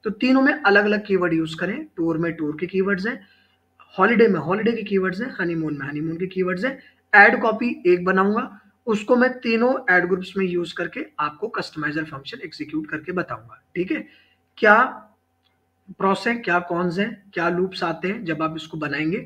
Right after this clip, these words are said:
challenges बहुत आते हैं, Proper correct method बताऊंगा ताकि आपको कोई challenge, कोई hassle ना आए और वन गो में आप चीज़ें कर लें।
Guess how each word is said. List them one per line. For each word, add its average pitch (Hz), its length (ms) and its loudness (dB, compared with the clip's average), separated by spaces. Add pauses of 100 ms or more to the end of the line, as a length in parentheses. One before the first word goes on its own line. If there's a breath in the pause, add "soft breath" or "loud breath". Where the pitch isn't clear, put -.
(340 soft breath)
challenges 170 380 0
बहुत 156 280 -4
आते 160 220 -4
हैं, 277 100 -8 (180)
Proper 185 340 -4
correct 185 320 -2
method 170 240 -2
बताऊंगा 147 420 -6 (520 soft breath)
ताकि 180 260 -2
आपको 196 400 -2
कोई 196 220 2
challenge, 175 400 0
कोई 175 220 -2
hassle 156 280 -4
ना 156 120 0
आए 147 60 -4
और 294 160 -8
वन 170 220 -4
गो 139 140 -4
में 147 140 -6
आप 131 220 -6
चीज़ें 151 260 -8
कर - 160 -4
लें। - 180 -18